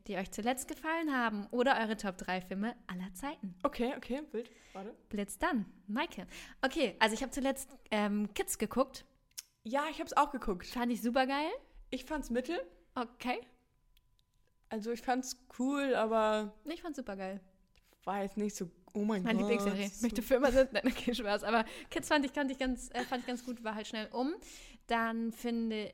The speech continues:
Speaker 1: ich How to Sell Drugs Online Fast supergeil
Speaker 2: Mhm.
Speaker 1: und Biohackers. Das, und Tatortreiniger. Sorry, es sind jetzt vier Serien geworden, aber Tatortreiniger geht immer.
Speaker 2: Oh, ich bin ja mehr so Trash-T V, ne?
Speaker 1: Mhm.
Speaker 2: Also,
Speaker 1: Es geht hier um
Speaker 2: ähm,
Speaker 1: Netflix, Jette.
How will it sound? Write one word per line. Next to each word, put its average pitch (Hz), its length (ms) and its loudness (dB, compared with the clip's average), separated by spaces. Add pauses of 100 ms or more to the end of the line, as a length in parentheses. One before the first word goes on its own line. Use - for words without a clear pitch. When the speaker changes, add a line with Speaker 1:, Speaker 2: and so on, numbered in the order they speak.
Speaker 1:
ich 196 380 -2
How 208 80 -2
to 214 100 -8
Sell 202 180 -6
Drugs 190 300 -8
Online 190 260 -8
Fast 277 420 -4
supergeil 214 500 0
Speaker 2:
Mhm. 214 80 -2
Speaker 1:
und 208 60 -4
Biohackers. 175 680 -4
Das, - 260 -10
und 302 200 0
Tatortreiniger. 180 840 -4
Sorry, 202 240 -6
es 190 60 -4
sind 202 100 -6
jetzt 190 160 -10
vier 214 180 2
Serien 190 380 -6
geworden, 185 260 -12
aber 185 140 -10
Tatortreiniger 190 680 -10
geht 180 160 -14
immer. 185 220 -12 (1400)
Speaker 2:
Oh, 247 100 8
ich 247 100 2
bin 262 120 2
ja 262 60 6
mehr 247 140 6
so 302 80 0
Trash-T 269 360 0
V, 339 180 2
ne? 294 140 4 (160)
Speaker 1:
Mhm. 226 320 0 (320)
Speaker 2:
Also, 220 640 2
Speaker 1:
Es - 80 -4
geht 208 160 0
hier 240 100 2
um 240 80 2
Speaker 2:
ähm, 240 80 2
Speaker 1:
Netflix, 208 320 -4
Jette. 220 220 -6